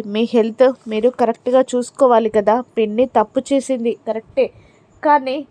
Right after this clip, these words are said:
నేను వడ్డిస్తాను బాబాయ్, పిన్ని చేత్తో మీరు తినకండి. మనసు బాధపడుతుందని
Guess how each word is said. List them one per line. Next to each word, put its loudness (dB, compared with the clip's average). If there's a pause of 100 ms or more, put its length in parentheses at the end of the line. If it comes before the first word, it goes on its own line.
నేను -2
వడ్డిస్తాను 0
బాబాయ్, 2 (120)
పిన్ని 0
చేత్తో 0 (140)
మీరు 2
తినకండి. 0 (480)
మనసు 2
బాధపడుతుందని 2